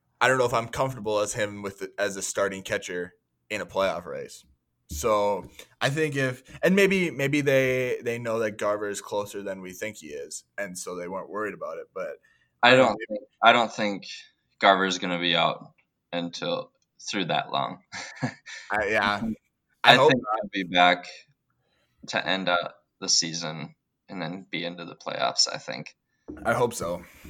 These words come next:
Speaker 1: So
Speaker 2: I'm, yeah, I'm hoping too, 'cause I don't, I don't like Jeffers or, um, Avila being our
Speaker 1: Our starting catcher.
Speaker 2: playoff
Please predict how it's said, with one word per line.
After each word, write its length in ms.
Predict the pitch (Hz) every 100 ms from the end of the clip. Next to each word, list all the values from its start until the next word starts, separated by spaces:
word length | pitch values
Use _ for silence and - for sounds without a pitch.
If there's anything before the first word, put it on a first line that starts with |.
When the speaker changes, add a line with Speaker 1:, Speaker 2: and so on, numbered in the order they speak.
| - _ _ _ _ _ - -
Speaker 1:
So 180 | -
Speaker 2:
I'm, 260 | 104 113 90
yeah, 160 | 107 110
I'm 60 | 110
hoping 320 | 113 104 98
too, 260 | 104 101
'cause 160 | - 92
I 100 | 92
don't, 360 | 95 95 95 - _ _ _ _ _ _ _ _ -
I 80 |
don't 160 | 101 98
like 240 | 98 92
Jeffers 500 | - 87 87 90 90
or, 500 | - 87 85 90 90 - _ _ _
um, 300 | 76 78 87
Avila 420 | - 95 92 87 85
being 420 | 85 85 85 85
our 360 | 82 82 85 - _ _ _ _
Speaker 1:
Our 100 | 92
starting 340 | 90 98 87 87
catcher. 300 | 85 82 92
Speaker 2:
playoff 240 | 85 82